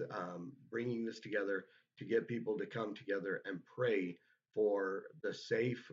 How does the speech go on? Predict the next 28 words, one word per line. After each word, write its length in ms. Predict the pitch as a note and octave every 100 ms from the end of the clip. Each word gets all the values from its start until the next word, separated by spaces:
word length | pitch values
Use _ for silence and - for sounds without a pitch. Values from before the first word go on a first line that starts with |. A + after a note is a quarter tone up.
| -
return 680 | G#2 G2 - A#2 G2+ F#2 F2+ - _ -
of 100 | G#2 E2+
Leah 380 | G2+ G#2+ F#2+ F#2+ -
to 220 | G2 F2
her, 280 | G2+ F2+ F2 -
her 160 | G2+ F#2
family. 440 | G2 F#2+ F2+ F2 E2+ _ _ -
And 100 | G2+
again, 380 | F#2 G2 F#2+ - _
she 280 | - - A#2
is 280 | G#2 G2 -
still 240 | - A#2+
in 120 | A#2+ A#2
captivity 580 | G#2 - A2 F#2 G2
simply 440 | F#2 - B2 C3+ B2+
because 380 | A2 A2 G2 -
she 160 | G#2 E2+
will 240 | G2+ A#2+ B2
not 220 | G2+ -
renounce 400 | G2 F2+ F2 -
her 140 | F2
faith 220 | F2 D#2+ E2+
in 100 | F2
Christ. 380 | F2 E2+ - - - _ -
She 140 | -
is 240 | F#2+ - -
standing 500 | - G#2 A2 G#2+ F#2+
on, 320 | G2 F#2+